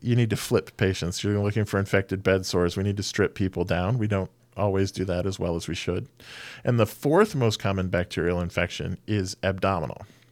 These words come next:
So here's when we're, we're talking about radiography. Here's where you're gonna really think I'm crazy. But, um, we have done a biobank here where we've looked at patients with sepsis syndromes, uh, or, or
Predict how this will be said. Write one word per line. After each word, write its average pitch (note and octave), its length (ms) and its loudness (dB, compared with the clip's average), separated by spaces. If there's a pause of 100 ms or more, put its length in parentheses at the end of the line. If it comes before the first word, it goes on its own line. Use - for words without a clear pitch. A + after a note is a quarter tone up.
(260)
So A2 280 6
here's E3 420 4
when C#3 160 4
we're, A#2 140 2
we're A#2 60 2
talking B2 240 6
about A2 220 6
radiography. A2 760 4 (300)
Here's D3 200 6
where B2 120 8
you're A2 160 6
gonna G2+ 260 4 (260)
really A#2+ 280 10
think F2 260 0
I'm C#2+ 140 -2
crazy. - 400 -4 (160)
But, - 240 6 (640)
um, G#2+ 340 6 (380)
we C3+ 300 6
have C3 360 8
done A#2+ 440 8
a A2+ 60 4
biobank G2+ 520 6
here A#2 400 4
where G#2 200 4
we've G2+ 240 2
looked G#2 360 2
at G2 260 4
patients G#2+ 420 0
with G2 120 0
sepsis G2+ 340 0
syndromes, G2 800 0
uh, G2 160 2
or, F#2+ 380 2
or G2 320 2